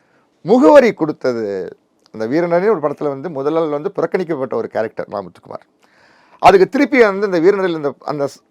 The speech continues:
பாடல் வரி மூலம் அந்த திரைக்கு வந்துச்சு பாத்தீங்களா பாடல். அதுல வந்து எப்பயுமே வந்து சீமானன் மேல ரொம்ப பாசமான ஒரு கேரக்டர் நான் முத்துக்குமார். இப்ப இந்த காலகட்டம் ஓடும்போது அப்பொழுதும் பிரியமானவளை படம், அந்த படப்பிடிப்புக்கு செல்வபாரதி இந்த படம் எந்தவித சம்மந்தம் கிடையாது.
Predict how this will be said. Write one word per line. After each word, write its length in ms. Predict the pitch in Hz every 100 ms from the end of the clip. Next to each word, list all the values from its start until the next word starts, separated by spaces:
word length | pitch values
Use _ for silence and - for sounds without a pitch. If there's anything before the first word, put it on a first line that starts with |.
| _ -
பாடல் 300 | 160 196 196
வரி 180 | 165 151
மூலம் 320 | 147 180 214 _ _ _ -
அந்த 200 | 117 117
திரைக்கு 500 | - 220 247 226 185
வந்துச்சு 220 | 175 170
பாத்தீங்களா 300 | 151 139 135
பாடல். 320 | - 143 139
அதுல 220 | 113 185
வந்து 180 | 180 202 196
எப்பயுமே 640 | 156 - 208 220 247 220
வந்து 500 | 156 143 175 220 -
சீமானன் 440 | - 156 147 127
மேல 140 | 110 104
ரொம்ப 180 | 127 151
பாசமான 500 | 151 147 170 156 127
ஒரு 100 | 101
கேரக்டர் 280 | 101 -
நான் 100 | 101
முத்துக்குமார். 320 | 95 _ - _ _ _ _ _ _
இப்ப 160 | - 208
இந்த 180 | 208 220
காலகட்டம் 520 | 214 226 214 185 175
ஓடும்போது 340 | 165 147 151 226
அப்பொழுதும் 800 | - 113 - - 165 147 131 180 -
பிரியமானவளை 500 | 135 165 156 143 123
படம், 240 | - 120
அந்த 140 | 110 107 -
படப்பிடிப்புக்கு 600 | 127 127 113 98 - 139 143
செல்வபாரதி 680 | 120 143 147 127 110 95 110 131 - _ _ _ _ -
இந்த 220 | 127 123 _ _ _ -
படம் 200 | 139 262
எந்தவித 380 | 214 226 202
சம்மந்தம் 340 | 165 151 147 135
கிடையாது. 260 | 98 92